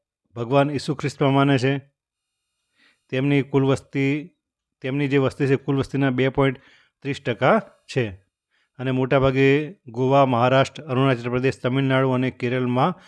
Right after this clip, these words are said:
વસવાટ કરે છે. તેમના પૈગંબર ઈસુ ખ્રિસ્ત છે.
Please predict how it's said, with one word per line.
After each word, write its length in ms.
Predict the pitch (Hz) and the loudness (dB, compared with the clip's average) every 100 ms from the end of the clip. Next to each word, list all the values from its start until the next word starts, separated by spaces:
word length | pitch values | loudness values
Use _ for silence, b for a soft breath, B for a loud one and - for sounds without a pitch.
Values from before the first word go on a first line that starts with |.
| b b 127 | b b -12
વસવાટ 360 | 123 135 120 | -6 -4 -4
કરે 280 | - 110 104 | -4 -6 -6
છે. 220 | 104 98 _ _ _ _ _ _ _ _ _ _ _ _ _ _ _ _ _ _ _ _ _ _ _ 1077 _ _ _ _ _ _ _ _ _ _ _ _ _ _ _ _ _ _ _ _ - | -12 -16 _ _ _ _ _ _ _ _ _ _ _ _ _ _ _ _ _ _ _ _ _ _ _ _ _ _ _ _ _ _ _ _ _ _ _ _ _ _ _ _ _ _ _ _ -10
તેમના 300 | 131 135 139 | -4 -2 0
પૈગંબર 540 | 135 131 135 135 139 | 0 2 0 2 2
ઈસુ 260 | 135 - 131 | 0 -2 -6
ખ્રિસ્ત 360 | 131 131 - | -4 -8 -6
છે. 300 | 135 135 135 | -4 -2 -4